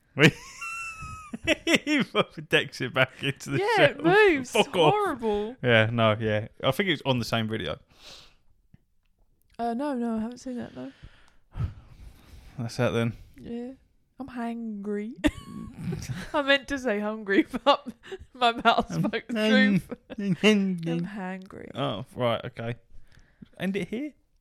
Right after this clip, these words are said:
Speaker 2: <laughs>
Speaker 1: Do we s- <laughs>
Speaker 2: What else has
Speaker 1: No.
Speaker 2: been going on? Um, oh, apparently Sophie Turner and Joe Jonas are heading for divorce.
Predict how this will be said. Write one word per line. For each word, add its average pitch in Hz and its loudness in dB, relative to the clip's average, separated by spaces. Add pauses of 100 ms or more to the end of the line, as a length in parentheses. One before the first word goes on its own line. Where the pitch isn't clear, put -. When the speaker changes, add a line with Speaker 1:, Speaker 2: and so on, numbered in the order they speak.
(140)
Speaker 2:
<laughs> - 2
Speaker 1:
Do - 0
we 202 6
s- - 4 (600)
<laughs> 180 4 (1700)
Speaker 2:
What 339 6
else 320 6
has 269 2
Speaker 1:
No. 262 2 (100)
Speaker 2:
been 247 2
going 233 2
on? 220 -4 (220)
Um, 247 -4 (220)
oh, 247 2
apparently 208 -6 (120)
Sophie 220 -6
Turner 208 -6
and 208 -8
Joe 208 -6
Jonas 214 -8
are 208 -8
heading 214 -8
for 220 -14
divorce. 220 -10